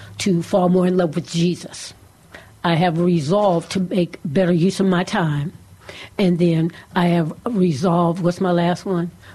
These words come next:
Um, to be more grateful. So I just started out already kinda whining, and you can hear the attitude of,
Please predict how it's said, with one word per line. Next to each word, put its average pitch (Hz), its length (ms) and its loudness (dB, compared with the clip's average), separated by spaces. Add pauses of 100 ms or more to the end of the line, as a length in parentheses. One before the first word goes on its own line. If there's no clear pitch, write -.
(160)
Um, 156 460 -2
to 240 80 0
be 202 160 4
more 185 160 2
grateful. 156 520 -2 (1300)
So 196 160 0
I 196 300 2
just 208 240 -2
started 202 380 2
out 180 240 0
already 190 480 2
kinda 185 360 0
whining, 160 540 0
and 180 180 0
you 175 80 0
can 185 140 0
hear 196 180 0
the 180 220 -2
attitude 180 500 0
of, 202 140 -4